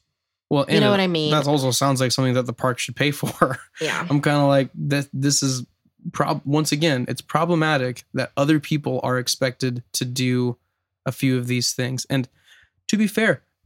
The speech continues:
Speaker 1: I am also a city boy with very little backcountry experience. So I could be speaking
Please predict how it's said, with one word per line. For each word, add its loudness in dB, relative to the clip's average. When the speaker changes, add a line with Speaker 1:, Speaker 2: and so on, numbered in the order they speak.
Speaker 1:
I -2
am 2
also 0
a 0
city 0
boy -2
with -2
very 0
little 0
backcountry -2
experience. -2
So 2
I 2
could -2
be 2
speaking 0